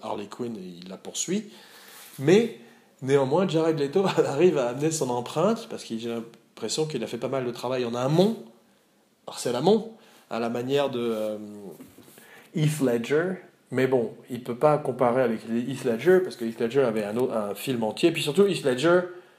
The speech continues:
c'était comme si tout d'un coup Patrick Devers avait joué le Joker. C'est une rencontre entre un rôle extraordinaire, magnifiquement écrit par le frère de Chris Nolan, Christopher Nolan. J'appelle Chris parce que je le connais, c'est un pote à moi. Non,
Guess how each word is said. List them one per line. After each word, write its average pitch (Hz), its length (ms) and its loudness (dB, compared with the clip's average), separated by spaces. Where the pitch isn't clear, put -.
c'était 147 320 -4
comme 131 160 0
si 127 120 -6
tout 135 100 0
d'un 131 100 6
coup 151 120 -2
Patrick 143 400 0
Devers 123 380 4
avait 117 160 -2
joué 135 140 4
le 131 100 2
Joker. 123 520 0
C'est - 160 0
une 123 80 2
rencontre 127 500 2
entre 117 200 -4
un 117 100 0
rôle 117 480 6
extraordinaire, 123 960 0
magnifiquement 156 580 0
écrit 139 260 0
par 113 180 0
le 110 80 -4
frère 139 400 2
de 107 200 -8
Chris - 300 -6
Nolan, 117 320 -2
Christopher - 340 -12
Nolan. 113 240 -4
J'appelle 160 260 4
Chris 160 260 -2
parce - 120 -12
que - 80 -16
je 117 40 -8
le 117 60 -6
connais, 110 280 -6
c'est - 80 -6
un 101 60 -6
pote 107 180 -8
à 104 60 -6
moi. 98 240 -10
Non, 151 240 8